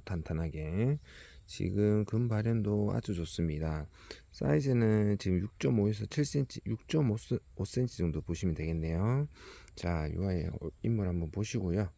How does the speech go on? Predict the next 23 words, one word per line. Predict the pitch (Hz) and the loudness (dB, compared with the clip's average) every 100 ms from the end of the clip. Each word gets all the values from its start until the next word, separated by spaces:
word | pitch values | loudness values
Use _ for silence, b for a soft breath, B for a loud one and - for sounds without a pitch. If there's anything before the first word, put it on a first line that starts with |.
| b b b - - | b b b -16 -6
요렇게 | 87 90 - - 131 135 135 135 120 | -4 -4 -8 -8 -2 0 0 0 -2
나오고 | 87 80 80 | -2 -2 -4
있습니다. | - - - - 107 B B B - | -6 -8 -8 -8 -10 B B B -4
요 | 92 | 2
아이 | 92 | 2
오늘 | 80 95 92 92 | 2 2 2 0
오만 | 95 110 120 | 0 2 2
원에 | 92 78 | 2 0
준비했습니다. | - 85 78 78 - 78 80 82 - - - - - | -2 -4 -4 -6 -6 -6 -6 -8 -12 -20 -20 -20 -8
네, | 82 80 - - - | -6 -6 -14 -20 -14
보시고 | - 82 90 92 110 123 B B B B - | -10 -8 -4 0 0 -2 B B B B -6
마음에 | 85 90 87 | 0 2 2
드시는 | - 87 98 87 87 | 0 -2 0 0 0
분은 | 95 101 98 95 | 0 0 -2 -4
문자 | 95 92 - - 78 73 73 | 0 0 -2 -8 -8 -8 -10
주세요. | - 85 101 82 76 82 101 127 143 | -10 0 2 2 0 -2 -2 -2 -4
네, | 107 95 85 80 | -6 -6 -6 -6
다음 | 98 101 85 | -4 -2 -2
아이는 | 82 80 82 98 120 139 147 B B - | -2 -2 0 2 2 0 -4 B B 2
원종 | 95 107 151 156 151 | 4 4 6 4 6
물긴 | 104 104 101 98 92 82 | 4 4 4 4 4 2
금무지 | 90 95 101 - 82 | 2 4 2 0 -4
준비했습니다. | - 78 78 78 - 78 78 90 87 78 76 | -4 -4 -4 -6 -6 -6 -4 -2 0 -2 -6